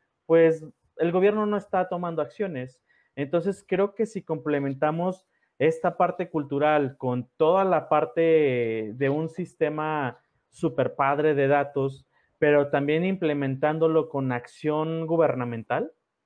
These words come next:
o sea, que todo esté conectado, creo que es cuando las personas sí se van a poner como la camisa, ¿no? De decir,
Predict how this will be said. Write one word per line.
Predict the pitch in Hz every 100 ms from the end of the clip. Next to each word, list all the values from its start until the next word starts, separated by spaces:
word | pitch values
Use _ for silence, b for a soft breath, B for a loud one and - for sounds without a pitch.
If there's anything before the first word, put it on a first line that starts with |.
| _
o | 131
sea, | 131 160
que | 143
todo | 135 165 190
esté | 196 185
conectado, | 185 143 135 135 170 254 _ _ _ _
creo | - 165 185
que | 190
es | 175
cuando | - 196 180 170 156 143
las | 143 139 135 -
personas | 135 - 165 202 247 - _ _ _ _
sí | - 160
se | 180
van | 170 180
a | 170
poner | 147 139 135
como | 151 135
la | 117
camisa, | - 113 135 135 117
¿no? | 120 156
De | 160
decir, | 127 120 143 135